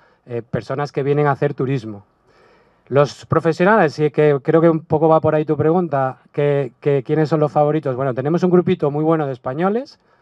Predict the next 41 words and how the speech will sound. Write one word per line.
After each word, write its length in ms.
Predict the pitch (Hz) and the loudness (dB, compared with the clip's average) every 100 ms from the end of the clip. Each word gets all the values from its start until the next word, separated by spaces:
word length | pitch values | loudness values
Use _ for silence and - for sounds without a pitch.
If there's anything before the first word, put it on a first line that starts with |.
| _ _ _ - | _ _ _ -8
entre 280 | 135 131 | -6 -2
los 140 | 135 127 | 0 -2
que 120 | 135 | -4
destacaría 720 | 135 131 127 131 131 139 139 | -2 -2 -4 -4 -2 0 0
Víctor 320 | 135 - 131 | 0 -2 -4
del 140 | 123 120 | -2 -2
Corral, 380 | 143 175 233 277 _ _ _ _ _ _ | 0 2 0 -4 _ _ _ _ _ _
em, 840 | 135 131 123 120 120 117 117 110 107 _ _ _ _ _ | -6 -4 -4 -6 -8 -12 -14 -16 -18 _ _ _ _ _
eh, 320 | - 127 120 117 | -6 -4 -4 -6
y 100 | 135 | -8
Rubén 260 | 131 143 147 | -2 -2 0
Ruzafa, 480 | 156 170 180 156 | 0 2 2 2
que 80 | 131 | 0
además 560 | 127 120 135 170 160 - | -2 -2 2 2 0 -6
es 100 | 127 | -10
malagueño, 580 | 120 131 139 156 170 185 | -4 0 0 0 -2 -6
jolín, 360 | 180 127 151 185 | -10 -14 -16 -14
me 80 | 131 | -8
iba 120 | 139 | -6
a 40 | |
olvidar, 400 | 135 139 156 220 | -4 -2 -2 -2
<laughs> 40 | - | 0
que 60 | |
además 360 | 196 147 208 180 | 0 0 -4 -4
es 40 | |
malagueño, 600 | 180 156 156 180 185 202 - - - - | -4 -4 -4 -4 -4 -6 -10 -20 -20 -8
y 80 | 135 | -4
es 100 | 139 | -2
el 100 | 139 | 0
campeón 380 | 147 143 151 | 2 2 2
mundial 440 | 151 147 147 147 143 | 0 -2 2 2 2
de 100 | 135 | -4
Xterra, 560 | 131 120 175 180 165 | -8 -2 0 2 2
que 140 | 160 139 | 0 -4
es 100 | 127 | -4
el 180 | 131 120 | -6 -4
triatlón 440 | 135 127 131 127 | -2 0 0 -4
con 160 | 123 120 | -6 -8
bicicleta 400 | 123 123 123 123 | -6 -4 -2 -2
de 60 | |
montaña. 440 | 127 123 151 175 | -2 0 0 -2